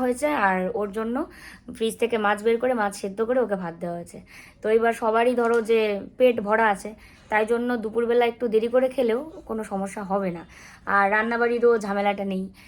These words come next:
যেহেতু কালকে, উম, মানে তরকারি দিয়েছে কাকিমা, তারপরে আমি আজকে সকালে রান্না করলাম, সব মিলিয়ে যেহেতু রান্না আছে, তো রান্নার ঝামেলাটা নেই।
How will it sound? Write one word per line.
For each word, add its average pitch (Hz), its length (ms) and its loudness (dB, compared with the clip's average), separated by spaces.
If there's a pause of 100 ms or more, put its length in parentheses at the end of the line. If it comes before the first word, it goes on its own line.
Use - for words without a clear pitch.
(240)
যেহেতু 226 240 2
কালকে, 208 320 2 (120)
উম, 202 220 -8 (100)
মানে 190 120 -4 (140)
তরকারি 208 300 0
দিয়েছে 202 320 -4
কাকিমা, 190 380 -4 (120)
তারপরে 185 320 -8 (1200)
আমি 202 160 -2
আজকে 202 200 -4
সকালে 196 340 2
রান্না 202 320 0
করলাম, 185 300 -2 (420)
সব 226 220 4
মিলিয়ে 226 360 0
যেহেতু 233 220 0
রান্না 214 400 0
আছে, 220 240 -8
তো 233 60 -4 (120)
রান্নার 202 380 0
ঝামেলাটা 196 400 -2
নেই। 185 180 -2